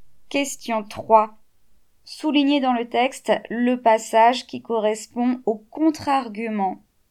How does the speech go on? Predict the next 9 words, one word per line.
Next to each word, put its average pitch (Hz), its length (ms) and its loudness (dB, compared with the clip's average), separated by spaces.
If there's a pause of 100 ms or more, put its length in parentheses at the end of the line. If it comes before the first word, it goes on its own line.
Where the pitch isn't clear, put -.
(160)
que 233 80 -4
pourrait 220 440 -2
opposer 196 580 -2
Criton 208 600 -10 (640)
à 185 140 6
la 175 140 4
croyance 185 840 -4
de 190 200 -10
Socrate. - 760 -10